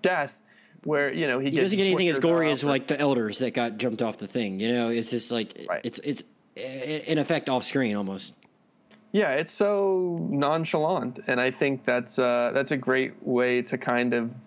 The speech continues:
Speaker 1: joke about the, the patheticness of life in general, that, you know, you go through life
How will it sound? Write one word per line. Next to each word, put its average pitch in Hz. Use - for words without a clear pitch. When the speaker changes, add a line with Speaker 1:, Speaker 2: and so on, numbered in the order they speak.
Speaker 1:
joke 139
about 120
the, 175
the 131
patheticness 135
of 117
life 123
in 117
general, 120
that, 117
you 120
know, 117
you 131
go 156
through 156
life 131